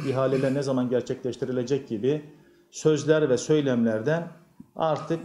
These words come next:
uzak duruyoruz. Artık onların bittiğini ifade ediyoruz. Artık O S B'ye kazma vurulduğunu, çalışmaların başlandığını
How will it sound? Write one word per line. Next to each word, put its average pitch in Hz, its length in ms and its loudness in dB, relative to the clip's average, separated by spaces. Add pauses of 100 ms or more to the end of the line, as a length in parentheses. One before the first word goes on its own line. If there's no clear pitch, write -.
(160)
uzak 147 340 0
duruyoruz. 113 480 -2
Artık 139 380 -2
onların 135 460 0
bittiğini 131 460 0
ifade 127 520 2
ediyoruz. 104 440 -6
Artık 127 400 -2
O 123 100 2
S 120 280 -4
B'ye 123 240 -2
kazma 123 380 -2
vurulduğunu, 113 640 -4
çalışmaların 127 720 -2
başlandığını 143 800 2